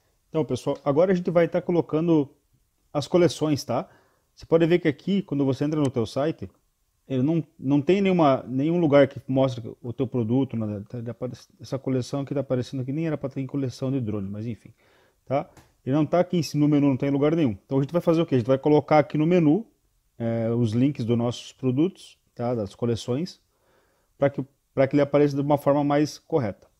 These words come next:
tá? Então vamos lá. Primeira coisa que você vai vir aqui, vai clicar aqui em produtos, coleções. E daí a gente vai criar as coleções, tá? Cria, criar coleção.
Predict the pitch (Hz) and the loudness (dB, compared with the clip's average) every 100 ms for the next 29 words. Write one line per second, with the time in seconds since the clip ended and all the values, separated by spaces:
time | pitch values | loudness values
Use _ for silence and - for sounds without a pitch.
0 | _ _ - 127 160 165 160 120 - - | _ _ -10 -8 -6 -4 -4 -4 -10 -8
1 | 147 175 185 175 156 - 156 151 156 151 | -4 -2 0 0 -2 -2 0 2 2 0
2 | - 160 147 131 127 131 120 120 113 - | -2 -2 -2 -2 -2 0 -2 -4 -6 -8
3 | _ _ _ _ _ _ _ _ _ - | _ _ _ _ _ _ _ _ _ 0
4 | 135 123 151 156 156 - _ _ 127 131 | 2 6 4 4 -4 -10 _ _ 0 2
5 | 156 - 156 208 - _ _ _ _ _ | 2 -2 -4 -6 -12 _ _ _ _ _
6 | _ _ _ _ _ _ _ _ _ _ | _ _ _ _ _ _ _ _ _ _
7 | _ _ _ _ _ _ _ _ _ - | _ _ _ _ _ _ _ _ _ -20
8 | _ _ _ 143 147 147 151 151 151 143 | _ _ _ -2 0 2 0 -2 0 0
9 | 139 - 151 - - - - _ 120 185 | 0 -2 -6 -6 -14 -20 -20 _ -14 -14
10 | - _ _ 113 117 113 - _ _ - | -16 _ _ -6 -6 -6 -12 _ _ -10
11 | 117 107 - 143 - 190 | -8 -8 -8 -10 -8 -10